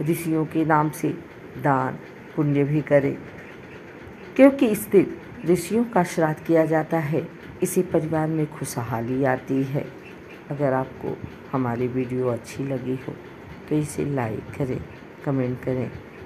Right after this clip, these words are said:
शेयर करें। हमारे चैनल को सब्सक्राइब करके बेल नोटिफिकेशन all पर सेट कर लें, ताकि आगे आने वाली वीडियो सबसे पहले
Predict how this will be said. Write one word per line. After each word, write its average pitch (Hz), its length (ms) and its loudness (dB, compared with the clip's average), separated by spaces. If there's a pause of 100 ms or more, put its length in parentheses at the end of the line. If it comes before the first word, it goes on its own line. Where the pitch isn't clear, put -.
(100)
शेयर 123 380 0 (100)
करें। 127 220 -2 (480)
हमारे 123 320 0
चैनल 123 440 -4
को - 160 -4 (520)
सब्सक्राइब 120 680 -4
करके 123 320 -4 (640)
बेल 202 220 6
नोटिफिकेशन 170 720 -2
all 147 240 2
पर 147 100 2
सेट - 580 -8 (100)
कर 127 140 0
लें, - 200 -6 (500)
ताकि 147 280 0
आगे 131 320 0
आने 127 240 -2
वाली 123 240 -2
वीडियो 127 440 -4 (500)
सबसे - 320 -2
पहले 143 360 0